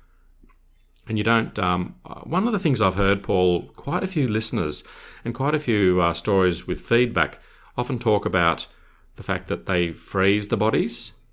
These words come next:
but they don't freeze the bodies. They ju-, they just, they're in a cool room.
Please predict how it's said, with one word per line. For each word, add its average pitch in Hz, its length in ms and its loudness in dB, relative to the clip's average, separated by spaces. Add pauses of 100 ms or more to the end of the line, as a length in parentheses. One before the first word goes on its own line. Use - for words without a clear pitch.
(160)
but - 100 -6
they 135 100 0
don't 135 240 0
freeze 117 420 0
the 107 80 0
bodies. 101 560 -4 (220)
They 127 100 -2
ju-, 127 120 -4
they 127 200 -4
just, 123 240 -8
they're 135 140 0
in 131 60 0
a 120 40 -2
cool 113 360 2
room. 76 360 -4